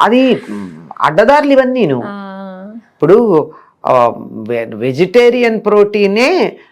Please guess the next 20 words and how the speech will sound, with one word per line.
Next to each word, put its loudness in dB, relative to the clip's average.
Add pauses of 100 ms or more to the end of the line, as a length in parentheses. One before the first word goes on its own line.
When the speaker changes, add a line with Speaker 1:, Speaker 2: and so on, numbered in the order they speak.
(120)
Speaker 1:
నాన్ 2
వెజిటేరియన్ 2
ప్రోటీన్ -2
కన్నా 0
మంచిది 0
అని 0
కదా 4
నిర్ధారణ 0
చేసి -2
చెప్పారు. 0 (380)
ఆరోగ్యకరమైన 2
ప్రోటీన్ -2
తీసుకోకుండా -2
అనారోగ్యకరమైనటువంటి 0
ప్రోటీన్ -4
ఎందుకు -6
తీసుకుంటారు? -4 (300)
అంటే, 0
మీరు, 4
నేనన్నది, 2